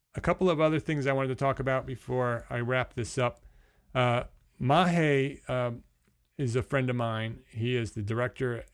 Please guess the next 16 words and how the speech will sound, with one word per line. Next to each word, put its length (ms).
of 260
Innovation 520
and 120
Product 360
Development 500
at 300
A 160
I 140
A 120
National. 580
Uh, 160
last 400
year, 180
if 140
you 100
saw 460